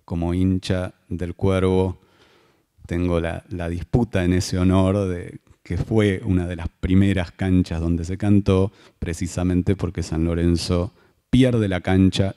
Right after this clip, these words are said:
y se va al descenso en la dictadura. ¿Sí?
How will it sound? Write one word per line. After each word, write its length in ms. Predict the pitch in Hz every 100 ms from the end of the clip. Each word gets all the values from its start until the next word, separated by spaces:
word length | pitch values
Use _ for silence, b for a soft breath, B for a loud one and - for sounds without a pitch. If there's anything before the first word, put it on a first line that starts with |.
| -
y 80 | 92
se 220 | - 85
va 100 | 101
al 160 | 101
descenso 840 | 95 92 - 85 87 80 - 82 - b b -
en 160 | 82
la 80 | 78
dictadura. 560 | 80 - 90 82 - - _ - -
¿Sí? 160 | -